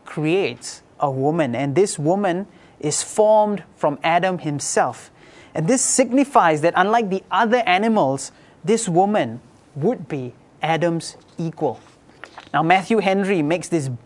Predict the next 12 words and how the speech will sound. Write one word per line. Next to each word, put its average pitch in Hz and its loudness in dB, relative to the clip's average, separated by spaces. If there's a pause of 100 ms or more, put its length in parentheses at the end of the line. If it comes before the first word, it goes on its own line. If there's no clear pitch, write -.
(100)
beautiful 208 2 (320)
observation. 139 -2 (500)
He 196 -4
says, 139 0 (1600)
"The 165 4
woman 220 4
was 160 2
made 185 4
out 170 6
of 143 -2
a 135 0
rib," 131 0